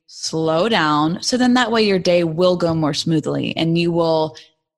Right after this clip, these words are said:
um, you know, hit all those things that you wanted to do that day by being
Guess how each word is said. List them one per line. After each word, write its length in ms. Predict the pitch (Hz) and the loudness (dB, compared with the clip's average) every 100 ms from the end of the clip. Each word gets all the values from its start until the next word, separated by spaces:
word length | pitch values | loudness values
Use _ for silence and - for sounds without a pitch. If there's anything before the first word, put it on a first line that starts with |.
| _ _ - | _ _ -6
um, 480 | 165 160 151 151 131 | -2 0 -2 -2 -2
you 80 | 151 | -2
know, 120 | 147 | -2
hit 260 | - 220 | -2 0
all 140 | 214 175 | 2 2
those 260 | 160 156 - | 2 0 0
things 240 | 165 151 | -2 0
that 80 | 156 | -2
you 120 | 143 | -2
wanted 240 | 147 131 | -2 -4
to 60 | 143 | -6
do 160 | 151 147 | -8 -6
that 160 | - | -4
day 180 | 143 139 | -4 -6
by 240 | 151 151 | -4 -6
being 680 | 151 160 160 160 156 156 | -6 -4 -4 -4 -6 -8